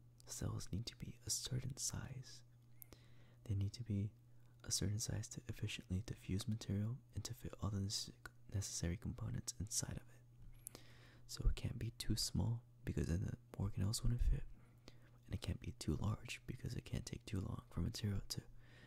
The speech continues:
come in and out. So the size that cells are now is important because it's allow-, it allows for efficient transportation of materials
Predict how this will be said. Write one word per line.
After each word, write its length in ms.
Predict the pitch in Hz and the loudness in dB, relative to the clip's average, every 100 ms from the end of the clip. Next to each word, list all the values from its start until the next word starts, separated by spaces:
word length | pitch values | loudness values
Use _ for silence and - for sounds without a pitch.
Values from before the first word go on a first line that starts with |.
| - - - | -18 -14 -2
come 180 | - 107 | 2 2
in 160 | 104 | 2
and 100 | - | 2
out. 140 | 104 - - - - - - - - | 0 -2 -12 -18 -20 -18 -18 -18 -10
So 320 | - - - - - - - - - - | -6 -4 -6 -8 -12 -18 -18 -18 -16 -2
the 120 | 87 | -2
size 340 | - - 95 - | 2 0 0 -2
that 140 | - | -2
cells 320 | - 104 107 | -2 0 0
are 80 | 98 | 2
now 260 | 107 107 107 - - - - - - 104 | 4 2 0 -6 -20 -18 -18 -18 -6 -2
is 160 | 101 - | 0 0
important 420 | 101 - 117 - - - | 2 2 2 0 -6 -8
because 240 | - - | -4 -2
it's 160 | - 113 | 0 0
allow-, 300 | - - - - - - - - - | 0 -2 -6 -12 -16 -18 -18 -12 -4
it 120 | - | 0
allows 400 | 95 95 107 - | 2 2 0 0
for 140 | - | 0
efficient 500 | 104 - 104 - - | 0 2 2 2 -2
transportation 760 | - - - - - - - - | 0 -2 0 0 0 2 0 -2
of 240 | - - | -4 -4
materials 600 | - - 50 - - - | -4 -2 -2 -2 -2 -2